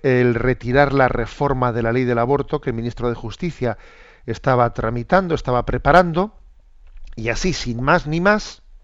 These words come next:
¿eh? incumpliendo, por otra parte, no las promesas electorales, el presidente de gobierno retiró esa ley,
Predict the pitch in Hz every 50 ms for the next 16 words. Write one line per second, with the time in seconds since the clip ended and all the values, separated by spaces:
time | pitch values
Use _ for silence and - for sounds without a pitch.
0 | _ _ - 127 143 143 - - - - - - - 123 117 110 - - 120 117
1 | 107 - 147 160 156 147 123 110 110 - 117 120 120 - 127 117 143 143 131 -
2 | 127 117 123 131 131 127 - - - 127 139 135 131 131 147 143 147 143 - -
3 | 147 147 143 143 156 - - - - - - - - - - - 123 - - 120
4 | - - 135 151 147 135 151 147 156 143 143 135 131 127 123 117 135 143 151 -
5 | - - - - - - - - 127 123 - - 123 127 139 135 127 113 - -
6 | 143 139 131 135 143 165 - -